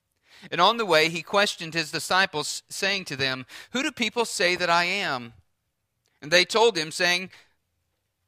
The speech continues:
"John the Baptist, and others say Elijah, but others one of the prophets." And he continued by questioning them, "But who do you say that I am?" Peter answered and said to him, "You are the Christ."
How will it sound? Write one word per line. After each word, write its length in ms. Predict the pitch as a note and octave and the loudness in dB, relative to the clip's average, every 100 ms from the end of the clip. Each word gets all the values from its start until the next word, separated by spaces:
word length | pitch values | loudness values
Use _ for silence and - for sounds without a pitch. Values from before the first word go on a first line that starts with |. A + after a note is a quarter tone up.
| _ _ | _ _
"John 220 | D3+ D3+ | -2 -2
the 80 | D#3+ | 4
Baptist, 580 | F#3+ G3+ - D3 B2+ - | 6 6 4 -4 -4 -2
and 140 | D3 | 2
others 240 | F3+ G3+ | 2 2
say 440 | - F3 D#3+ F3 - _ - | -2 2 4 2 0 _ -2
Elijah, 520 | E3+ F3+ G3+ E3+ D3+ | 4 6 6 0 -4
but 240 | C#3+ D3 - - | 0 0 -2 0
others 460 | F#3+ F#3+ E3 - - | 0 2 -4 -6 -4
one 180 | F3+ F#3 | 0 0
of 80 | F3+ | -2
the 80 | |
prophets." 720 | F3+ A3 F#3+ - C#3 - - - _ _ _ | -4 0 0 0 -4 -6 -10 -12 _ _ _
And 100 | F#3+ | -2
he 80 | G3+ | 0
continued 560 | G#3+ F#3 - B3 B3 F#3+ | 0 -2 -4 -4 -4 0
by 140 | F3+ | 0
questioning 520 | F3+ A3 A#3+ G3+ F3 | 2 2 0 -2 -6
them, 160 | D#3 D#3 | -4 0
"But 160 | E3+ E3 - - | 2 0 -6 -10
who 180 | C4 C4 | -6 -4
do 120 | G#3 | -4
you 400 | F#3+ F3 B3 D4 | -6 -4 -4 -4
say 360 | C4+ - E3 D3 | -6 -2 -2 0
that 180 | C#3 C3 | -2 0
I 140 | C3 | 0
am?" 420 | B2 A#2+ A#2 A#2 - - _ _ B2 - | -2 -6 -8 -10 -18 -20 _ _ _ -6
Peter 280 | D#3 C#3+ | -4 0
answered 400 | C3+ D3 - D3 | 0 -2 -4 -8
and 160 | B2+ B2+ | -8 -8
said 280 | - D3 C3+ | -4 -4 -2
to 100 | C3 | -6
him, 380 | B2+ A#2+ A#2+ - _ _ _ _ - | -6 -8 -12 -20 _ _ _ _ -8
"You 140 | D#3 | -4
are 80 | D3+ | -2
the 80 | C#3+ | -4
Christ." 640 | - D#3+ D3 C#3 - - | 0 2 2 -2 -10 -14